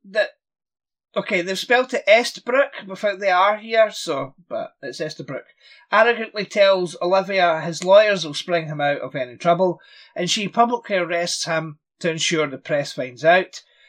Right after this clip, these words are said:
causing his company's stock to dramatically decrease in value. After Broyles lectures her, Olivia tells her, tells him her emotions, which she had exhibited strongly all episode,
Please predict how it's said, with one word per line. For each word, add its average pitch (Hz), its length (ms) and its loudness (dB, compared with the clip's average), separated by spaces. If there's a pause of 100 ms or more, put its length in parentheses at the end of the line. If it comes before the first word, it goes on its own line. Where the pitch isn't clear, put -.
(160)
causing 214 380 4
his 175 160 -4
company's 190 420 -2
stock 165 320 0
to 165 120 -10
dramatically 175 640 0
decrease 143 400 -6
in 139 80 -18
value. 175 440 0 (560)
After 254 300 2
Broyles 180 500 0
lectures 220 420 0
her, 190 280 0 (320)
Olivia 226 380 2
tells 214 380 2
her, 180 400 0 (120)
tells 254 300 2
him 208 240 0
her 185 160 -2
emotions, 302 640 0 (100)
which 208 220 -4
she 208 180 -2
had 165 340 -2
exhibited 147 520 -6
strongly 139 420 -4
all 175 320 8
episode, 156 560 0